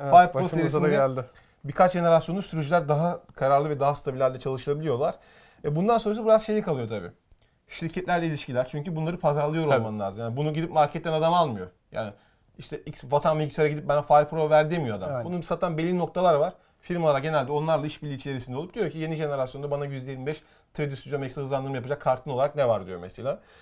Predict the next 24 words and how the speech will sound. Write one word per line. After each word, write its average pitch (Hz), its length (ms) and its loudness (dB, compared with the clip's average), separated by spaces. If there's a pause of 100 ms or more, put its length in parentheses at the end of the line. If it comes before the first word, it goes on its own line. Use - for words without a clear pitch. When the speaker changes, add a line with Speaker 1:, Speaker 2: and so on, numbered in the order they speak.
(360)
Speaker 2:
Ee, 123 340 -2 (180)
Speaker 1:
Veya 160 220 10
bunu 180 120 4
gidiyor 185 320 2
yazılım 165 400 2
sekme-, 180 340 -2
yazılım 170 380 2
alırken 196 420 4 (140)
orada 139 160 -2
Speaker 2:
bandı 160 120 12
Speaker 1:
danışıyor. 214 280 4
Speaker 2:
geliyor 175 120 6
bazen, 123 260 6
Speaker 1:
Evet, 135 220 8
Speaker 2:
bazı 127 220 6
Speaker 1:
orada 175 200 8
Speaker 2:
yazılım 175 200 6
Speaker 1:
danışıyor, 107 260 -2
Speaker 2:
yayınlarında. 131 300 2
Speaker 1:
aynen. 143 320 -8
Speaker 2:
Dolayısıyla 196 400 0
yani 143 120 0
o - 40 2
artık 185 300 4